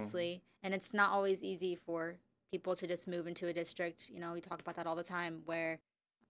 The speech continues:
that's a big reason for school choice programs, because not everyone has the means to just uproot their lives and move to another neighborhood or another city or whatever it is.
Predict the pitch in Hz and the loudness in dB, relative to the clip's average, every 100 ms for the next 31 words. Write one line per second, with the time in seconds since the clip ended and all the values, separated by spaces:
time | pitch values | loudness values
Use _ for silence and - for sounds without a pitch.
0 | - 190 185 165 190 170 185 175 180 175 | 0 2 2 6 6 6 2 2 0 -2
1 | 175 - - 196 196 - 185 175 175 175 | -6 -6 4 6 6 4 0 2 -2 2
2 | - 214 196 170 170 185 180 180 175 190 | 4 6 6 4 0 0 2 2 2 2
3 | 180 180 180 180 180 180 170 _ _ _ | 2 2 2 0 0 -2 -6 _ _ _
4 | 196 208 196 185 180 180 180 - - 180 | 8 8 6 0 0 0 -2 -2 -2 2
5 | 175 170 - 185 185 175 180 175 175 170 | 2 0 -2 0 0 0 2 4 4 4
6 | 170 160 185 180 180 175 - 180 175 170 | 0 -2 -4 -2 -2 -2 -4 0 0 0
7 | 170 _ _ _ _ 190 180 175 170 165 | -4 _ _ _ _ -2 0 0 -2 -2
8 | 170 165 165 165 165 165 170 170 165 165 | -2 -2 -2 -2 -2 -4 -4 -2 -2 0
9 | 165 160 160 175 170 160 151 - | 0 0 0 0 0 0 -2 -6